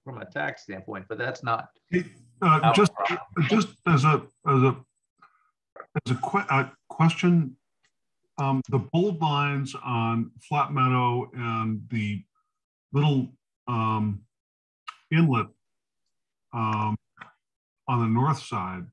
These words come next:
Speaker 2: or, or on the, uh, east side of the, uh, the other two lots. Th-, th-, what, what are the bold lines that the, the, looks like a minefield?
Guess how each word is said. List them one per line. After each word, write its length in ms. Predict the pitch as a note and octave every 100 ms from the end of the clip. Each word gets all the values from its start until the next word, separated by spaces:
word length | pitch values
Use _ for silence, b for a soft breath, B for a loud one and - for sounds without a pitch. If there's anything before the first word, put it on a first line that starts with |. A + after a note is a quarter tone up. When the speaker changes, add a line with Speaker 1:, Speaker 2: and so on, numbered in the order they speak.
| _ -
Speaker 2:
or, 100 | D#3
or 220 | D#3 D3
on 80 | C3+
the, 260 | B2 A2
uh, 240 | G#2 G#2 G2+ - _ -
east 260 | E3+ -
side 400 | - G3+ F#3+ F#2+ - -
of 360 | A2 G#2 F#2+
the, 240 | G#2 G2+ F2 - _ _ _ _ _ _ _ _ _ _ _ -
uh, 220 | A#2 G#2+
the 140 | G2 B2+
other 180 | B2 A#2+ - _ _ _ _ _
two 220 | - D3+ A2+
lots. 600 | A#2 - F#2+ - - -
Th-, 200 | - E3+
th-, 140 | - -
what, 320 | D#3 F#3 -
what 160 | D3+ F#3
are 40 |
the 60 | F#3
bold 380 | B2 C#3 C3+
lines 680 | B2 A#2+ A#2 G#2+ G#2 G2+ - _ _
that 180 | B2+ A#2
the, 160 | C3 B2+ - _
the, 320 | A#2 G#2 G2 F2 _ _ _ _ _ _ _ _ _ _ _ _ _ _ _ -
looks 220 | F3 -
like 80 | C#3+
a 20 |
minefield? 680 | A#2+ B2+ C3+ C3 - F#2+ D2+